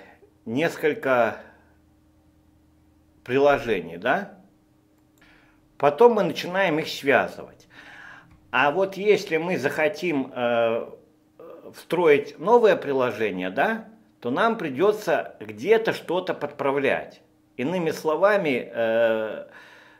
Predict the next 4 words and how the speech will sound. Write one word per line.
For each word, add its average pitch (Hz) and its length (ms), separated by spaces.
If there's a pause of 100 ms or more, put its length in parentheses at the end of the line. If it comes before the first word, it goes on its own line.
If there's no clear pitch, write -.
(100)
э, 98 640 (680)
плохая 147 460
расширяемость 110 640
при, 101 120